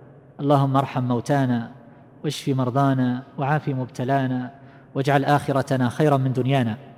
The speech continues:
أشكر الإخوان الذين رتبوا هذا اللقاء،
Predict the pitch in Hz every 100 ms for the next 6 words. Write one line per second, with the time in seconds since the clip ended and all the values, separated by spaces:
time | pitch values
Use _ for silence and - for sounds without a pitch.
0 | - - - 165 - 131 117 - 147 127
1 | 120 120 131 - 120 120 - - - _
2 | _ 131 123 110 107 123 120